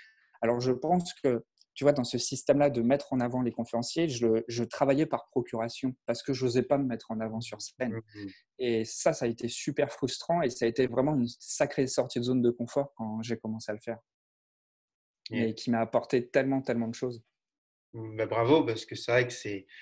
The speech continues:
Speaker 2: on dit que le, la prise de parole en public est une des premières peurs de l'être humain.
Speaker 1: Oui.
Speaker 2: Et, euh, du coup, les personnes qui arrivent à franchir le pas, on se rend pas compte à quel point c'est,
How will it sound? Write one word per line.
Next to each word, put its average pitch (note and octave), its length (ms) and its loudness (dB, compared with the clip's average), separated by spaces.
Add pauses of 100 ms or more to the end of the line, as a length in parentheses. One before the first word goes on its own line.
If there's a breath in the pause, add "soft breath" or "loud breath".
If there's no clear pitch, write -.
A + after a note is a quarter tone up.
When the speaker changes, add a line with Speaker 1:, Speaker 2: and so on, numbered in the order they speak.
(680 loud breath)
Speaker 2:
on A#2 80 2
dit C3+ 240 0
que A#2+ 440 6 (260)
le, G2+ 500 -6 (640)
la A#2 140 0
prise A#2+ 220 -2
de B2+ 80 6
parole B2+ 560 8
en A2+ 80 -4
public C3 440 2
est B2+ 80 4
une B2 120 2
des A#2 100 2
premières B2 420 0
peurs B2 180 4
de A#2+ 80 2
l'être A2+ 300 2
humain. D#3 340 6 (500)
Speaker 1:
Oui. C#3+ 260 2 (240)
Speaker 2:
Et, A#2 180 2
euh, A2 200 -2 (840)
du B2+ 140 -8
coup, F3+ 140 0
les C#3 120 6
personnes D#3 420 6
qui - 80 2
arrivent C3 180 8
à A#2+ 80 6
franchir B2+ 500 0
le A#2+ 160 2
pas, F3 240 4
on B2 120 -2
se - 120 -10
rend - 80 -6
pas A#2+ 160 0
compte D#3 280 0
à A2+ 80 -6
quel A#2+ 240 -4
point D3 200 6
c'est, G#2+ 440 -4